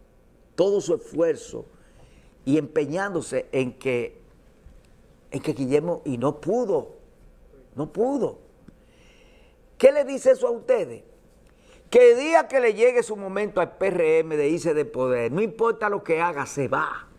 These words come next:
pero no le ha llegado ese momento. Le llegó al P L D, el P L D duró cuatro periodos y creía que eran invencibles,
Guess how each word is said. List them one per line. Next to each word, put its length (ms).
pero 200
no 160
le 100
ha 60
llegado 520
ese 200
momento. 560
Le 160
llegó 260
al 140
P 160
L 220
D, 480
el 120
P 100
L 180
D 100
duró 320
cuatro 460
periodos 680
y 120
creía 420
que 120
eran 200
invencibles, 960